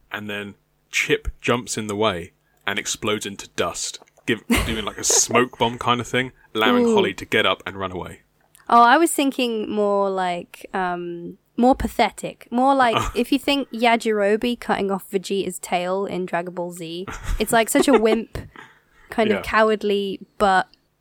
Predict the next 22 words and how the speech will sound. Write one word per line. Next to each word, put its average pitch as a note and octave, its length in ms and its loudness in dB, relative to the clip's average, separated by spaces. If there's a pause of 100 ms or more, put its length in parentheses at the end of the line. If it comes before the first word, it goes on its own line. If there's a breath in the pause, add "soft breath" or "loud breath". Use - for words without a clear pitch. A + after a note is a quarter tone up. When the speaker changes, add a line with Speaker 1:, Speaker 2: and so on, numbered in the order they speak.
Speaker 2:
simultaneously D#4+ 800 4
really C#4 300 4
brave C#4 440 2
move. C4 360 4
Like, A#3 140 2
he's C#4+ 160 4
really E4+ 220 4
pathetic. B3+ 520 0
He A3+ 80 -4
just - 280 -4
swipes C#4 380 0
the A#3+ 100 -6
tail A#3 380 4
and G3+ 260 -2 (160)
fucks - 360 0
off E4 160 4
for - 180 -6
the G#3+ 100 0
rest A#3 280 2
Speaker 1:
Yeah. F#3+ 140 0
Speaker 2:
of - 60 -2
the G#3+ 200 0